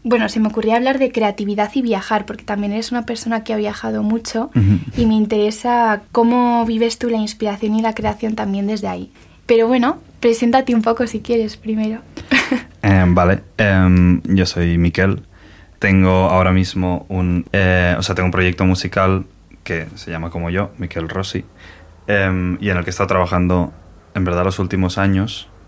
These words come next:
Speaker 2: pero muy intensamente, sobre todo el último año, me, me he centrado totalmente en ello desde que dejé temporalmente el trabajo para centrarme en grabar un disco.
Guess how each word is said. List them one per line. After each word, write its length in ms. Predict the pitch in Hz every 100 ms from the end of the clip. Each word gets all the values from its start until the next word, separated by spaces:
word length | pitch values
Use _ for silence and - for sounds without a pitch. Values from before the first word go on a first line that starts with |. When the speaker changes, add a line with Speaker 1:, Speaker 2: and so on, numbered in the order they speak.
| - -
Speaker 2:
pero 240 | 107 92 92
muy 180 | 98
intensamente, 540 | 98 95 92 101 98 95
sobre 180 | 104 90
todo 140 | 92
el 60 | 92
último 360 | 90 92 87
año, 180 | 87 87
me, 200 | 85 87
me 120 | 87
he 20 | 85
centrado 320 | 87 90 87
totalmente 480 | 87 90 90 87 90
en 80 |
ello 400 | 90 90 98 101 -
desde 420 | 95 92 87 87 82
que 560 | 90 87 87 90 85 -
dejé 580 | - 78 85 90 85 80
temporalmente 500 | 78 85 85 85 85
el 80 | 82
trabajo 320 | 85 85 -
para 260 | 82 78 -
centrarme 340 | - 87 87
en 60 | 85
grabar 260 | 82 82 87
un 80 |
disco. 380 | 90 110 - -